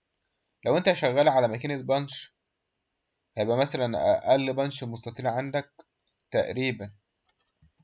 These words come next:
مية في خمسة مللي، فانت مش هينفع تقص اقل من خمسة مللي، فانت اي جزء هتحطه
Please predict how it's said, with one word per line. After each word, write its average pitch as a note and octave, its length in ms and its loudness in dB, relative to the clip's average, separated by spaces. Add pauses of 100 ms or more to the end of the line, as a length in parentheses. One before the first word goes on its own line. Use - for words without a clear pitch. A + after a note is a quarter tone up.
(260)
مية C3+ 440 -6 (640)
في - 60 -20
خمسة A2+ 360 -8
مللي، F#2+ 340 -16 (2750)
فانت F3+ 200 2
مش E3+ 240 2
هينفع D3+ 400 4
تقص - 760 -6 (2000)
اقل C#3 380 4
من A#2+ 100 -4
خمسة B2 360 -2
مللي، G2+ 300 -4
فانت G#2+ 280 -6
اي C#3 440 4
جزء C#3 400 -4
هتحطه A#2 680 -6